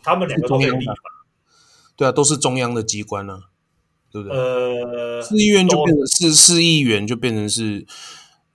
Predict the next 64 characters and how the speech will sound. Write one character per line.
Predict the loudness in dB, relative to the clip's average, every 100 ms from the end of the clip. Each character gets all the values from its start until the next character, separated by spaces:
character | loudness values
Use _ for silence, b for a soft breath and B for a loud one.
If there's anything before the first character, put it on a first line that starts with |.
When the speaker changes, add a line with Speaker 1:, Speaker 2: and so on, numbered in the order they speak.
| -12
Speaker 1:
对。 | -6
Speaker 2:
市， | -4 -2 -2 -2
市 | 0 4
议 | 8 8 8
会 | 6
就 | 4 2
是 | 0
地 | 0
方 | 0 -2
政 | -2 -4
府 | -6 -14
了。 | -18 -20 _ _ _ _ _ _ _ _
Speaker 1:
对 | -8 -6
啊， | -8 -12
可 | -12
是 | -6
台 | -2
湾 | -2
就 | -2
没 | -4
有， | -4 -6
台 | -8 -6
湾 | -6
就 | -8
没 | -10
有 | -10
立-， | -12 -16
没 | -12
有 | -10
国 | -8
大 | -8
代 | -8
表 | -10 -12
了 | -14
啊。 | -18 -20 _ B B B B B
Speaker 2:
对 | -2
啊， | -2 0
因 |
为， | -2
Speaker 1:
对。 | -2 -4
Speaker 2:
对 | -4
啊， | 0
应 | 2
该 | 2
是 | 0
说 | 0 -2 -2
过 | 0 0
去 | 0 -4
啊， | -6
过 | -4
去 | -4 -4
就 | -4
是 | -6 -6
国 | -8 -4
大 | -4
代 | -4 -6
表 | -6 -10
负 | -10 -6
责 | -6 -4
制 | -6 -4
定 | -4 -2
宪 | -2 -4
法 | -8 -18 -16
啊， | -6 -4 -4